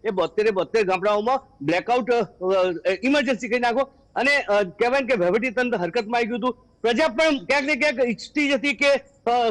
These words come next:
સરકારની સાથે રહીને સપોર્ટ કરીએ. ત્યારે જે કહેવાય કે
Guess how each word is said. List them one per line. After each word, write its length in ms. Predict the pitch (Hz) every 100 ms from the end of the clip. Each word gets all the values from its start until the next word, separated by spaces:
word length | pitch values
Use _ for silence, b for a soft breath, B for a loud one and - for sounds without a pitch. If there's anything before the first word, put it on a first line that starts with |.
| -
સરકારની 340 | 220 277 269
સાથે 280 | 208 240 262
રહીને 240 | 262 269
સપોર્ટ 380 | 254 214 - 262
કરીએ. 160 | 254 269
ત્યારે 280 | - 247 269 - - _ _ _ _ _ _ -
જે 140 | 247
કહેવાય 300 | - 247 277
કે 280 | 254 254